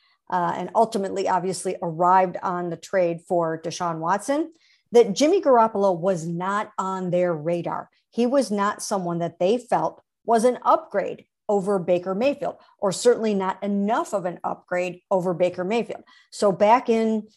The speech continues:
March, whatever, when they were looking at doing something like this, Jimmy was not in the discussion. But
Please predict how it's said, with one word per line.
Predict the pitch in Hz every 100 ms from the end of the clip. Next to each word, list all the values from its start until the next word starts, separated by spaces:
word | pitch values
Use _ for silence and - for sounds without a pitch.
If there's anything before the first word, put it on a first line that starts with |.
| _ _ _ 220
March, | 202 208 196 214 -
whatever, | 208 196 180
when | 175 185
they | 185
were | 180
looking | 170 202 202 190
at | 180
doing | 208 214 175
something | - 202 202 180
like | 175 165 214
this, | 254 - - _ _ _ -
Jimmy | 170 220 240 269
was | 202 190 185 196 -
not | 170 165 185
in | 226 220
the |
discussion. | 226 247 320 311 - - _ _ _ _ _ -
But | 170 254 302 220 220